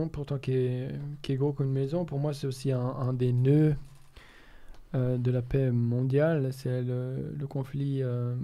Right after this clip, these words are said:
israélo-palestinien. Moi, euh, mon analyse, euh, c'est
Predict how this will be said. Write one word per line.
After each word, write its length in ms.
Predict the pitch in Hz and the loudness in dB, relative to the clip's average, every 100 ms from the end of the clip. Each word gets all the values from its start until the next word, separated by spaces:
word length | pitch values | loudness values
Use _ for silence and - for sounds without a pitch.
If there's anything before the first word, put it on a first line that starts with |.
| 131 135 143 175 | -4 -6 -8 -6
israélo-palestinien. 1080 | 135 123 127 135 131 131 131 - 143 135 170 - - _ _ _ _ _ - - - - | -6 -4 -2 -2 -2 -4 -4 -4 -4 -2 -6 -10 -20 _ _ _ _ _ -20 -20 -20 -6
Moi, 280 | 131 123 131 | -2 0 0
euh, 420 | 139 135 127 131 | 0 -2 -2 -4
mon 260 | 131 131 135 | -2 -2 0
analyse, 600 | 139 139 139 143 143 131 | 2 2 2 2 0 0
euh, 380 | 127 127 127 131 139 | -4 -4 -4 -6 -6
c'est 260 | - 131 | -6 -8